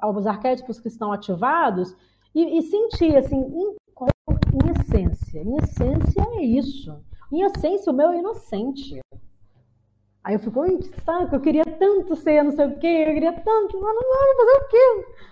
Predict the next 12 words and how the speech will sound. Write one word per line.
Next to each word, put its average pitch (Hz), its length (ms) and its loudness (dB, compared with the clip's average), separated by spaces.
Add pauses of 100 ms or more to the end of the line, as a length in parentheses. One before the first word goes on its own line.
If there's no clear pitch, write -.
(140)
Sabe? 262 420 4
É 311 180 4
inocente, 440 1000 -2
gente. 165 360 -4
Eu 254 80 -4
vou 330 120 -4
fazer 302 280 -2
o 311 140 -4
quê? 311 500 -6 (260)
Eu 202 120 -2
acredito, 254 880 2
de 190 160 -6